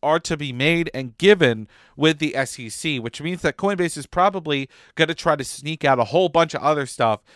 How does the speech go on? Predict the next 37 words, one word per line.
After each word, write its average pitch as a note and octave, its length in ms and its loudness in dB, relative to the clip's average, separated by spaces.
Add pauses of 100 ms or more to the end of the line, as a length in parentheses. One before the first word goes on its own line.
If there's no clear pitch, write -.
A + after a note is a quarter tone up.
(200)
before D3+ 320 2
the C3+ 140 -2
S C#3+ 200 0
E D3 60 -6
C C#3 180 -6
can C3 160 -6
start C#3+ 300 2
making B2 380 -6
rules C3+ 640 2 (260)
that C3+ 200 2
go C#3+ 180 4
against C3+ 500 -4
some C#3+ 240 0
of C3 160 -2
what B2+ 180 0
they B2 120 -2
do B2+ 380 2
in A#2 100 -2
order B2 240 2
for - 100 -12
the A2+ 140 -4
S A#2 180 -4
E B2+ 40 -12
C C3+ 180 -6
and A#2 100 -8
the G#2+ 60 -14
government D3+ 420 4 (220)
to F#3+ 140 -4
make D3+ 180 -2
more C#3 140 -2
money. D3+ 300 4 (280)
At E3+ 200 -2
the A#3 100 -4
end C4+ 100 -2
of A3+ 60 -14
the E3 80 -8
day, A#2+ 340 -4